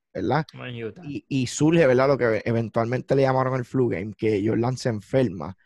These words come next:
Speaker 1: Y, y, y entran en detalle en qué fue lo que pasó en, en, en esa situación. Este, como estaba diciendo Guillo, es, eh, Jordan no, no fue, eh, ¿verdad? A cenar esa noche.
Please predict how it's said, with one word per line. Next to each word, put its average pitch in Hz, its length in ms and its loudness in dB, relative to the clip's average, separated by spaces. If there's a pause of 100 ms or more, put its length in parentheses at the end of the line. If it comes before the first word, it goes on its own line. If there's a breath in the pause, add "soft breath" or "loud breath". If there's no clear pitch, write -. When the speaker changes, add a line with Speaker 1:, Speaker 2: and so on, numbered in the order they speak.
(380)
Speaker 1:
Y, 139 400 0
y, 127 800 0
y 139 140 2
entran 156 400 0
en 156 180 -4
detalle 143 720 2
en 117 160 -6
qué 120 160 -2
fue 131 180 0
lo 127 140 2
que 127 140 -2
pasó 120 300 -2
en, 117 200 -8
en, 98 240 -12
en 107 160 -8
esa 110 220 -6
situación. - 520 -10 (720)
Este, 120 540 2
como 123 200 2
estaba 131 280 2
diciendo 143 460 2
Guillo, 135 520 0 (560)
es, 120 380 0 (320)
eh, 127 340 2
Jordan 147 400 4
no, 151 280 4
no 143 120 0
fue, 143 540 2
eh, - 40 2
¿verdad? 135 360 4
A 127 60 2
cenar 131 320 0
esa 135 180 2
noche. 143 640 0